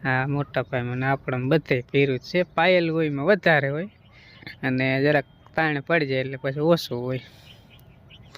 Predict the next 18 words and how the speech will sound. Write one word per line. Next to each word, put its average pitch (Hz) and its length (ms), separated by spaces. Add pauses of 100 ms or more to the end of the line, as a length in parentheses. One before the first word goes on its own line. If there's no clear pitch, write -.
(1400)
બોલ, 135 200
દુનિયાનો 147 600
ઝાકળ 139 460
છે, 135 180
તમને 139 400
હજી 143 160
એકવાર 135 420
બતાવી 139 440
દઉં. 143 180 (1700)
એ 151 80
આ 147 140
રીતના 143 320
પાણીના 160 520
ફોરા 175 280
પીરાય 202 400
ને 175 100
એ 175 80
જ 143 60